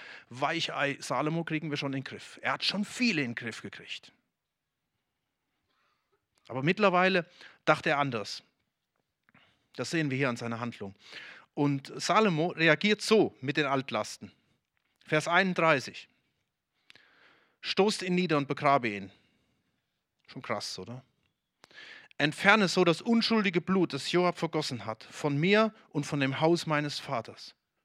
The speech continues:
Vers dreiunddreißig. „So wird ihr Blut zurückkehren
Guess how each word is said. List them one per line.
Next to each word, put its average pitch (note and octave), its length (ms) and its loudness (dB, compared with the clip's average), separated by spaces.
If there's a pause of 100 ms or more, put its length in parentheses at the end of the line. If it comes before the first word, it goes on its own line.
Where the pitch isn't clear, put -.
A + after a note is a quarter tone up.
(160)
Vers B2+ 200 -6
dreiunddreißig. E3+ 720 -2 (560)
„So F#3+ 220 2
wird G#3+ 320 6
ihr E3 120 4
Blut F#3 400 2
zurückkehren E3+ 880 0